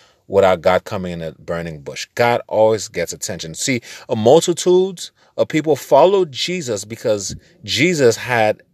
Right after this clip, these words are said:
people's attention because of the power working through him. And because Jesus had people's attention,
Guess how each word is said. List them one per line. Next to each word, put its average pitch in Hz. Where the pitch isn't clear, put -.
people's 123
attention 127
because 101
of 87
the 78
power 113
working 90
through 85
him. 80
And 113
because 120
Jesus 131
had 135
people's 120
attention, 110